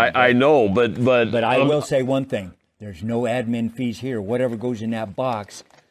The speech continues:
Speaker 1: there's a hundred percent, one hundred and one percent of that goes into my next project.
Speaker 2: Well, I
Speaker 1: Yeah.
Speaker 2: just gave you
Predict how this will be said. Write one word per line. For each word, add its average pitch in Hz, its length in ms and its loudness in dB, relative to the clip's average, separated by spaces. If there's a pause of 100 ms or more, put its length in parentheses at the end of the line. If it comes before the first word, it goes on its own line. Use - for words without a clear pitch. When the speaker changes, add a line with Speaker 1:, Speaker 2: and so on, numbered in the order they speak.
(300)
Speaker 1:
there's 117 220 -6
a - 20 -10
hundred 156 420 -4
percent, 123 520 -6
one 147 340 0
hundred 131 320 -4
and 113 160 -4
one 170 220 0
percent 107 340 -8
of 98 80 -6
that 107 220 -4
goes 117 240 -4
into 110 180 -2
my 104 160 -4
next 107 320 -8
project. 110 480 -6
Speaker 2:
Well, 104 400 2 (180)
I 117 100 4
Speaker 1:
Yeah. 120 80 2
Speaker 2:
just 131 200 -2
gave 135 180 4
you 110 220 2